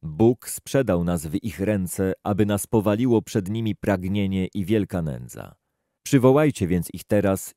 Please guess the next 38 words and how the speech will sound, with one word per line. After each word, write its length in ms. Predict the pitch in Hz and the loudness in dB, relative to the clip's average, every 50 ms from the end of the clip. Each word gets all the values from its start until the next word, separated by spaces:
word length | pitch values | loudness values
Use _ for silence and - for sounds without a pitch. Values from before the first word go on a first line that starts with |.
| _ - | _ -4
i 100 | 110 101 | -2 0
wydajcie 500 | 104 117 113 135 135 131 - - 127 107 | 0 2 2 2 2 2 2 2 0 0
całe 320 | - - 147 147 151 139 | 0 0 -2 0 0 0
miasta 460 | 127 127 127 120 107 - - 90 87 | 0 0 0 0 -2 -4 -4 -2 -2
na 120 | 85 87 90 | 0 0 0
łup 240 | 92 101 123 123 - - | 2 2 0 0 -2 -4
ludziom 420 | 98 98 101 104 92 104 98 95 | -2 0 0 2 2 2 0 -2
Holofernesa 920 | 95 - - 110 101 90 - 98 90 85 95 101 104 - - - 101 98 - _ - | -2 -2 -2 0 0 0 0 -2 -2 -2 -2 -2 -2 -2 -2 -2 -2 -2 -4 _ -6
i 100 | 98 90 | -8 -6
wszystkich 540 | - - 135 135 - - - - 113 87 | -4 -2 -2 -2 -4 -4 -6 -8 -4 0
jego 220 | 104 98 87 92 85 | 0 0 2 0 -2
sił 240 | - - 113 101 87 | -2 -4 -4 -4 -4
zbrojnych. 680 | 85 76 - 78 67 65 62 58 58 - - - _ _ _ _ _ _ _ _ _ _ _ _ _ _ _ - | -4 -4 -4 -4 -4 -6 -8 -12 -16 -20 -20 -20 _ _ _ _ _ _ _ _ _ _ _ _ _ _ _ -2
Lepiej 320 | 82 92 98 - 104 101 98 | 2 2 2 4 4 2 4
bowiem 380 | 87 98 90 95 98 92 90 | 4 2 2 2 0 0 0
będzie 300 | 80 101 95 95 95 98 | 0 0 0 0 0 -2
dla 220 | 85 92 98 98 98 | 0 0 0 0 0
nas 200 | 98 95 - - | 0 -2 -4 -6
stać 340 | - - - 104 101 - - | -8 -4 -2 -2 -2 -2 -4
się 120 | - 107 | -6 -6
ich 180 | - 98 92 92 | -4 -4 -4 -6
zdobyczą, 640 | 82 76 95 82 82 104 - - 73 69 67 65 - _ _ _ _ _ _ - | -4 -2 -2 0 0 -2 -4 -4 -8 -10 -10 -10 -14 _ _ _ _ _ _ -6
bo 240 | 85 80 107 107 101 | 0 2 4 4 4
pójdziemy 520 | - - 113 110 98 110 131 135 131 120 | 2 0 0 2 4 4 2 2 2 -2
do 180 | 101 87 113 113 | 0 2 2 2
niewoli, 640 | 113 113 110 90 120 123 101 85 78 82 87 90 - | 4 4 2 2 2 0 -2 -2 -2 -2 -2 -2 -2
lecz 280 | 95 98 107 104 - - | -2 -2 -2 -2 -4 -8
przeżyjemy. 760 | - - - 120 101 - 131 123 123 95 67 - 62 - - _ _ _ _ _ _ _ _ _ | -8 -4 -2 0 0 0 0 0 0 -2 -4 -8 -12 -16 -18 _ _ _ _ _ _ _ _ _
I 80 | - 101 | -4 -2
nie 140 | 101 98 92 | 0 0 0
będą 360 | 85 110 110 104 87 80 76 | 0 0 -2 -2 -4 -4 -4
nasze 280 | 78 78 80 - 101 - | -4 -4 -4 -4 -4 -4
oczy 280 | - 92 - - 98 - | -4 -4 -2 -2 -2 -2
patrzyły 500 | - 90 - - - - 107 104 98 92 | -2 -2 -4 -4 -4 -2 -2 0 0 -2
na 100 | 92 90 | -2 -4
śmierć 520 | - - - 107 107 104 95 - - - | -6 -6 -6 -4 -4 -4 -4 -6 -8 -8
naszych 320 | 90 90 - - 90 80 | -8 -8 -6 -8 -8 -6
niemowląt, 640 | 87 87 82 90 101 95 82 90 92 95 98 - - | -4 -2 0 0 0 0 0 -2 -4 -4 -6 -8 -14